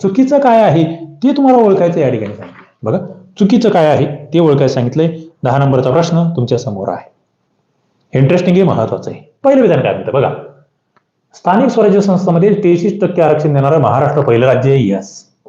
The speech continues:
पहिलं विधान तर बरोबर आहे. आता महिलांना पन्नास टक्के आरक्षण देणारं पहिलं राज्य केरळ म्हटलंय, हे विधान बरोबर आहे का? नाही. या ठिकाणी पहिलं राज्य हे बिहार आहे, हे लिहून घ्या. ज्यांना माहित नाही त्यांनी लिहून घ्या.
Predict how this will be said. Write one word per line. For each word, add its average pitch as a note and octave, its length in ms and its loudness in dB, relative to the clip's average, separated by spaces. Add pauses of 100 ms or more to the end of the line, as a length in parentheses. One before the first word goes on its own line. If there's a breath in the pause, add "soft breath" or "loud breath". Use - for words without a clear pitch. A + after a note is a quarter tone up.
(100)
पहिलं A#2+ 180 2
विधान G#2+ 240 0
तर G2+ 80 -2
बरोबर F2+ 240 -6
आहे. E2 100 -14 (760)
आता G3+ 160 0
महिलांना G#3+ 480 4 (100)
पन्नास A3+ 420 -2
टक्के C4 200 -2
आरक्षण C#4 400 2
देणारं B3+ 260 2
पहिलं G#3+ 280 0
राज्य E3 360 2 (380)
केरळ C4 340 4
म्हटलंय, G3 380 4 (340)
हे G3+ 120 2
विधान F3 280 2
बरोबर C#3 240 2
आहे A2+ 180 0
का? - 140 -10 (600)
नाही. G2+ 320 -6 (460 loud breath)
या F3 140 2
ठिकाणी B2 340 2 (100)
पहिलं D3 320 0
राज्य C#3+ 280 0
हे C3 140 2
बिहार C3 440 0
आहे, C#3+ 100 2
हे F#3+ 240 2
लिहून G3+ 240 4
घ्या. G2 140 2
ज्यांना D3+ 260 0
माहित D#3 180 0
नाही D#3 140 -2
त्यांनी E3 200 -2
लिहून G#2 180 -4
घ्या. - 1000 -18